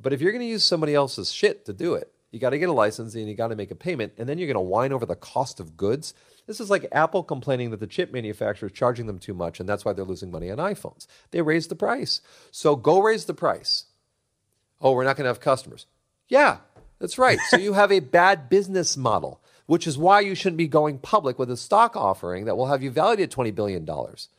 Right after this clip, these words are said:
which is being propped up by the bankers and investors in order to get a return on their investment, 'cause we're all buying this bullshit,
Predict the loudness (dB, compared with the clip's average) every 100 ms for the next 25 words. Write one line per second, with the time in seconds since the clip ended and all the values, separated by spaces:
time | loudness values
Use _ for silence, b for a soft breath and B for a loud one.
0 | _ _ -4 -4 -2 -4 -4 0 2 2
1 | 2 2 2 -2 0 0 2 2 0 -4
2 | -4 -6 2 2 2 0 -2 -2 -4 -4
3 | -4 -4 -6 -4 -4 -2 -6 -2 0 0
4 | -2 -8 -8 -4 2 2 4 0 0 -6
5 | -8 -4 -4 -4 0 -2